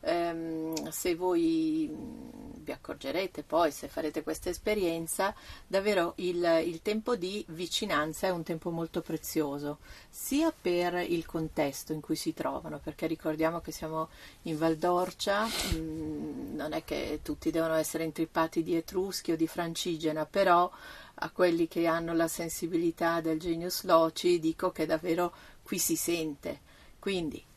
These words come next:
lo sentite attraverso i cavalli, ma lo sentite anche attraverso le fronde degli ulivi, se avete la fortuna di avere un vento, non quello che fa paura a me, ma quello medio, <laughs> diciamo,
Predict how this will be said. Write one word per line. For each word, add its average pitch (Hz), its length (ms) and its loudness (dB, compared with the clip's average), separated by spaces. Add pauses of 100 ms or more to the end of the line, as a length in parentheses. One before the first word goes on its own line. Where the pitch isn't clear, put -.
(100)
lo 170 120 -2
sentite 165 440 -2
attraverso 170 440 0
i 160 40 0
cavalli, 143 640 -4
ma 151 360 -4
lo 151 100 -2
sentite 147 460 -2
anche 165 260 4
attraverso 156 480 0
le 151 100 0
fronde 156 360 -2
degli 147 200 -2
ulivi, 170 440 2
se - 100 -4
avete 294 240 0
la 302 80 4
fortuna 160 500 -4 (380)
di 156 100 -4
avere 156 200 2
un 160 140 -4
vento, 160 500 2 (120)
non 175 180 -8
quello 175 200 -2
che 156 120 -6
fa 160 120 -6
paura 170 340 -6
a 165 40 -8
me, 175 180 -2
ma 165 120 -8
quello 170 280 -4
medio, 185 500 4 (180)
<laughs> - 200 -10
diciamo, 196 640 4